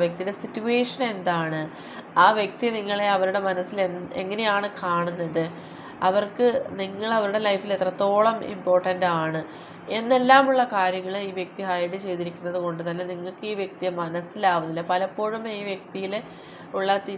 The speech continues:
തീരുമാനങ്ങളായിരിക്കാം, ചില പെരുമാറ്റങ്ങളായിരിക്കാം നിങ്ങളിൽ ഒരുപാട് സംശയം ഉണ്ടാക്കുന്നുണ്ട്, ഒരുപാട് നിങ്ങൾ ഈ വ്യക്തിയെ ഡൗട്ട് ചെയ്യുന്നുണ്ട്. പക്ഷെ സാഹചര്യം അങ്ങനെയല്ല. അവരുടെ ഇപ്പോഴത്തെ സിറ്റുവേഷൻ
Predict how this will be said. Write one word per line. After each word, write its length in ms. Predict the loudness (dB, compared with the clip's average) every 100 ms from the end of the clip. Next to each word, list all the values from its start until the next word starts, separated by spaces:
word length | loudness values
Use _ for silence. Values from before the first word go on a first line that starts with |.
| -4
തീരുമാനങ്ങളായിരിക്കാം, 1080 | -2 0 2 2 2 0 2 0 -2 -4 -4 -2 -2 -2 -6
ചില 240 | -4 -2 0
പെരുമാറ്റങ്ങളായിരിക്കാം 1040 | -2 -2 0 -2 -4 -4 -2 -2 -2 -6 -6
നിങ്ങളിൽ 300 | -6 -4 -4 -4
ഒരുപാട് 440 | -4 2 4 4 0 -2
സംശയം 420 | -6 -6 -8 -8 -4
ഉണ്ടാക്കുന്നുണ്ട്, 560 | -4 -4 -4 -8 -8 -2
ഒരുപാട് 300 | 0 0 -2 -6 -18 -18 -18 -18 -14 -6 -4
നിങ്ങൾ 160 | -2 -2
ഈ 20 | -2
വ്യക്തിയെ 240 | -4 -4 0
ഡൗട്ട് 280 | 0 -2 -4
ചെയ്യുന്നുണ്ട്. 560 | -4 -2 -4 -6 -6 -6 -6 -14 -18 -18 -20 -20 -20 -20 -20 -20 -18 -18 -18 -18 -16 -14
പക്ഷെ 240 | -10 -8 2
സാഹചര്യം 540 | 2 4 2 0 -4 -4 -8
അങ്ങനെയല്ല. 540 | -8 -6 -2 -2 -2 -2 -2
അവരുടെ 280 | 0 0 -2 -4 -12
ഇപ്പോഴത്തെ 400 | -4 0 0 -2 -10
സിറ്റുവേഷൻ 480 | -10 -4 -4 -4